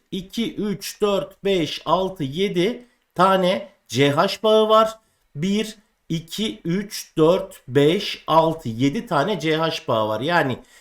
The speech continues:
girenlerdeki C H'larla ürünlerdeki C H'lar birbiriyle sadeleştiği için C H bağının enerjisini vermese de biz diğer bağları kullanarak bu tepkimenin entalpisini hesaplayabiliyoruz.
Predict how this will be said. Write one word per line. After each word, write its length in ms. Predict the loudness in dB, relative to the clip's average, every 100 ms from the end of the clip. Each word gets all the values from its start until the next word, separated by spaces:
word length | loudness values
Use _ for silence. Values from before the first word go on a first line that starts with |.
| _ -2
girenlerdeki 720 | 4 4 6 2 0 -4 -6
C 140 | -2 0
H'larla 560 | 0 -4 -2 0 2
ürünlerdeki 680 | 2 0 2 2 2 -2 -4
C 200 | 0 0
H'lar 440 | 0 -4 -2 -2
birbiriyle 480 | -4 -6 -4 -2 -2
sadeleştiği 800 | -2 -2 0 0 0 -4 -8 -8
için 360 | -6 -6 -8 -18 _ _ _
C 280 | 6 6 6
H 380 | 4 2 2 2
bağının 320 | 4 4 2
enerjisini 600 | 2 2 0 -2 -2 4
vermese 500 | 6 4 2 0 0
de 280 | 2 0 -4 _ _
biz 220 | -2 0 4
diğer 300 | 4 4 4
bağları 420 | 2 2 -2 -4
kullanarak 600 | 0 2 4 4 0 -6 _ _
bu 100 | -4
tepkimenin 500 | 0 -2 0 -2 2
entalpisini 600 | 2 2 0 -4 -6 -4
hesaplayabiliyoruz. 1040 | -2 0 -2 -2 -2 -2 0 2 2 -2